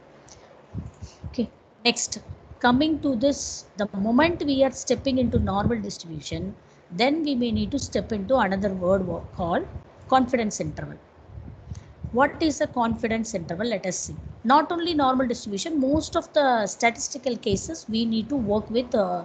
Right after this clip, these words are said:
confidence interval. Now, look at, uh, okay, now this is the next scenario. Confidence interval, what it, uh, signifies.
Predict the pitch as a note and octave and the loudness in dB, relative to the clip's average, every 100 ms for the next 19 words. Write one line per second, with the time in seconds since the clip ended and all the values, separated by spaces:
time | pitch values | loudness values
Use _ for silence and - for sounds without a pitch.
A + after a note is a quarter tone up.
0 | - A3+ A3+ A3+ G#3+ F3+ D3 C#3+ C#3 - | 2 2 4 0 0 -2 -4 -8 -10 -14
1 | - - - - - - G3 A3 F#3+ A3+ | -18 -18 -14 -14 -14 -6 4 6 6 0
2 | - - - - - - - - - - | -6 -16 -20 -20 -14 -12 -12 -18 -20 -20
3 | - - - A3+ A#3+ B3 C4+ - - - | -20 -20 -6 0 2 4 2 2 -8 -8
4 | - - - - - F#3 F3 F3 G#3 - | -12 -14 -16 -14 -8 -4 -2 -2 -2 -6
5 | - - - - G3 F3+ G#3+ B3 B3+ - | -12 -14 -12 -4 -4 0 0 0 -4 -6
6 | F3+ F3+ G#3+ - A#3+ - F#3 E3 D#3 B3+ | -6 -2 -2 -2 -4 -4 -4 -4 -4 -6
7 | - - - - - C#4 D4+ C#4+ E4 D#4+ | -8 -14 -14 -14 2 6 6 4 -2 0
8 | C#4 A3+ A3 F#3+ B3 D4+ G#3+ A3 C4+ C4 | 0 0 0 0 0 -2 -2 2 2 2
9 | G#3 - F3+ - G#3+ A3 G#3 E3+ D#3 - | -6 -4 -6 -4 -2 -2 -2 -4 -6 -10
10 | - | -12